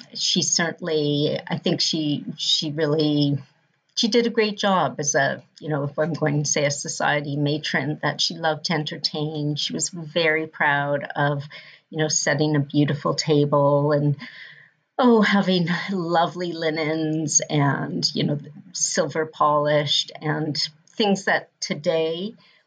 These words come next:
both young and even older people, you know, they're just not as important, having a formal dining room and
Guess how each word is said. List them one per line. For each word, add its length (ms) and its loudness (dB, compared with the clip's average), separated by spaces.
both 300 -2
young 360 0
and 140 0
even 240 0
older 300 2
people, 580 0
you 200 0
know, 120 2
they're 200 0
just 300 -2
not 280 2
as 160 -6
important, 580 -2
having 320 -2
a 60 0
formal 400 2
dining 480 2
room 400 2
and 240 6